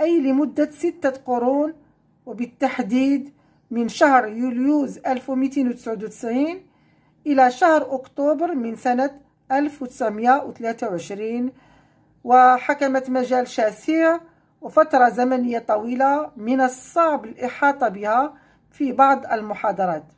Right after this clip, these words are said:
لكن، آه، سنحاول التعرف على بعض من تاريخها لفهم وإدراك سير التاريخ العالمي الحديث،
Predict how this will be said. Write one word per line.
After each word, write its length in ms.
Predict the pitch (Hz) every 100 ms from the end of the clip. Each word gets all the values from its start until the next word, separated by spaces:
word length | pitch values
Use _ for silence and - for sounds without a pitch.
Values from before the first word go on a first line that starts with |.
| _ _ _ _ _ _ -
لكن، 500 | 339 - 320 339 370 - _ _ _ _ _ -
آه، 280 | 226 226 226
سنحاول 640 | 214 240 233 - 294 277
التعرف 600 | 247 - 247 240 247 247
على 240 | 226 233 220
بعض 400 | 240 233 180 - _ _ _ -
من 380 | 240 247 214 -
تاريخها 840 | 247 220 220 220 233 247 339 403 _ _ _ -
لفهم 560 | 277 277 320 277 240
وإدراك 680 | 262 262 247 226 233 262 - _ _ _
سير 460 | - 330 320 269 240
التاريخ 720 | 247 - 269 262 247 277 269
العالمي 520 | 214 202 214 226 226
الحديث، 560 | 214 - 185 185 262